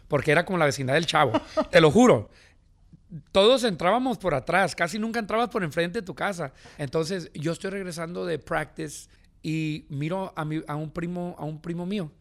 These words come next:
y me dice, "Hey, ven pa' acá", y yo, "What's up?". Y me dice, "Llévame a la tienda".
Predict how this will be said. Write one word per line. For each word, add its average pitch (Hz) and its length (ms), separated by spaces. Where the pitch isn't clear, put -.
y 151 680
me 160 160
dice, 156 320
"Hey, 247 320
ven 196 180
pa' 226 80
acá", 240 240
y 160 160
yo, 147 460
"What's 170 220
up?". 233 160
Y 139 300
me 135 80
dice, 135 480
"Llévame 202 300
a - 20
la 190 100
tienda". 190 340